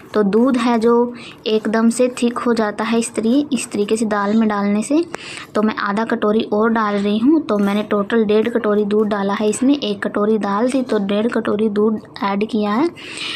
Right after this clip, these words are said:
अगर आप इस चना दाल का हलवा बना रहे हैं तो, तो इसमें थोड़ा दूध और डालना पड़ेगा। अगर आप इस तरीके से, मेरे तरीके से बर्फ़ी बना रहे हैं तो डेढ़ कटोरी दूध है जो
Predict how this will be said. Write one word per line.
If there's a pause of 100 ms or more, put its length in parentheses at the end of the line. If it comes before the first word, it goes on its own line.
(460)
अगर
आप (220)
इस
चना
दाल
का
हलवा
बना
रहे
हैं
तो, (220)
तो
इसमें
थोड़ा
दूध
और
डालना
पड़ेगा। (120)
अगर
आप
इस
तरीके
से,
मेरे
तरीके
से
बर्फ़ी
बना
रहे
हैं
तो
डेढ़ (580)
कटोरी
दूध
है
जो